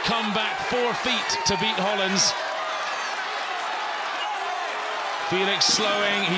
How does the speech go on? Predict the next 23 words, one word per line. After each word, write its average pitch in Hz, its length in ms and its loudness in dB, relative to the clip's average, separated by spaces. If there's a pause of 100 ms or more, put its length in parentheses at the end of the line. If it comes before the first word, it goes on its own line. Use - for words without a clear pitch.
doesn't 196 260 2
make 180 220 0
two 185 240 2
hundred. 185 320 0
One 220 160 2
seventy-nine 214 640 2
for 185 160 0
Felix. 208 560 2 (1000)
And 220 140 2
it's 220 160 2
his 226 140 2
touch 247 360 2
and 233 140 0
go. 240 340 2
Can 254 280 2
Shaw 254 340 2
get 240 200 0
to 247 80 2
that 233 200 0
line 233 300 0
and 220 100 0
turn 240 300 2
around? 220 420 0